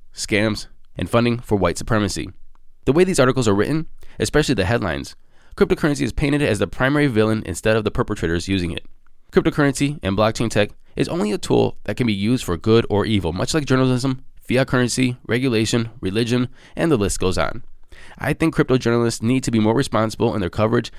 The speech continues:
as to not sway people in the way that it could turn them towards or away from crypto, but help them understand why it's used the way it is.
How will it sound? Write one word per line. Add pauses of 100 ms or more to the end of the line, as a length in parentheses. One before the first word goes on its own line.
(200)
as
to
not
sway
people
in
the
way
that
it
could
turn
them (240)
towards (100)
or
away
from
crypto, (540)
but
help
them
understand
why
it's
used
the
way
it
is.